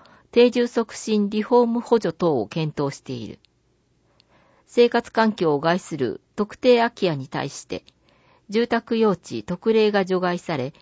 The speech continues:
固定資産税が跳ね上がる。相続により生じた古い空き家を除去して売却した場合は、譲渡所得から三千万円を控除される。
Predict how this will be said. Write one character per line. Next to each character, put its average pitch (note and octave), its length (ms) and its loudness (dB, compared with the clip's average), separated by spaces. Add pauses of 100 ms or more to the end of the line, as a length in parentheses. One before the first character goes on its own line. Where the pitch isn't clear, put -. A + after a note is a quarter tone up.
(260)
固 G#3+ 140 -2
定 B3 200 2
資 B3 160 -10
産 A#3+ 260 0
税 C3 200 -2
が G#2+ 120 -4
跳 B2+ 180 -8
ね C3+ 160 -6
上 C3 80 -6
が B2+ 160 -10
る。 - 100 -20 (1000)
相 B3 240 4
続 G#3+ 280 -2
に C#3 140 -6
よ C#3+ 100 -6
り D3 140 -8
生 F#3 240 -2
じ E3 160 -10
た A2+ 220 -6 (240)
古 B3+ 300 -2
い G3+ 80 0
空 D#3+ 120 -2
き - 160 -2
家 G3+ 60 4
を G3 100 2
除 G3 140 -6
去 F3 140 -6
し - 100 -10
て B2+ 160 -8
売 F3+ 180 -6
却 G#3 220 -6
し - 100 -18
た F#3+ 140 -2
場 F#3 160 0
合 B2+ 160 -6
は、 A2 160 -6 (640)
譲 A3+ 220 4
渡 B3+ 120 -8
所 A#3+ 140 -2
得 - 280 -10
か C#3+ 140 -2
ら A2+ 240 -4
三 B3+ 300 -2
千 C4 200 2
万 B3 260 0
円 B2 140 -6
を - 80 -8
控 G#3 280 -2
除 F3 100 -6
さ - 200 -12
れ E2 120 -14
る。 - 120 -20